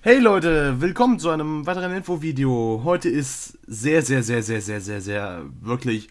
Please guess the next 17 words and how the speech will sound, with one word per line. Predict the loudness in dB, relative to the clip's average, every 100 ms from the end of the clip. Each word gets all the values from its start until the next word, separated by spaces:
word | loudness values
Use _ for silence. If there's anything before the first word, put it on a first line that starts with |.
| -10
außerordentlich | -6 -4 -2 -4 -6 -12 -10
wichtig. | -10 -6 -8 -8 -20 -20 -20 -20 -20 -20 _ _ _ -18 2
Eigentlich | 4 6 4 2 -2 -2
hab | -4
ich | -4
mir | -2
jetzt | 0 -2 -2
im | 0
Nachhinein | 2 0 -2 -2 -2
gedacht, | -2 -4 -6 -8 -20 _ _ _ _ _
du | -4
solltest | 0 4 4 2 0
dieses | -2 -4 -10 -8
Infovideo | -2 -2 -2 -8 -6 -6
gar | -6 -6
nicht | -8 -8
machen. | -10 -10 -16